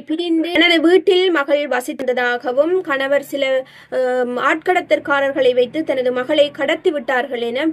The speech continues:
போலீஸ் நிலையத்தில் முறைப்பாடு அளித்திருக்கின்றார் தாயொருவர். அது தொடர்பான விசாரணைகளை போலீசார் முன்னெடுத்து வருகின்றனர்.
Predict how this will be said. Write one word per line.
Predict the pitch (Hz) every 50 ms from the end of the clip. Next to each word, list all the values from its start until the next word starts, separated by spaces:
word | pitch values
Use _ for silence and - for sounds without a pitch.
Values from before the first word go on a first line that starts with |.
| -
போலீஸ் | - 262 247 254 254 -
நிலையத்தில் | 240 233 240 247 240 233 226 - 277 320 440 480 - - - - - _ - 247
முறைப்பாடு | 247 262 302 349 339 - 370 339 302 269 269 269
அளித்திருக்கின்றார் | 247 226 226 - - 220 202 - 220 214 220 220 233 226
தாயொருவர். | - 240 208 202 196 190 196 220 226 226 - - -
அது | - 240 247 254 240
தொடர்பான | 277 262 262 269 269 285 269 269 262 254
விசாரணைகளை | 254 262 262 330 320 320 320 311 311 311 311 302 294 302 330 349
போலீசார் | - 311 262 254 247 - - 254 247 247 254
முன்னெடுத்து | 254 262 285 302 285 233 226 - 262 226
வருகின்றனர். | 208 - 190 185 196 180 220 240 247 170 -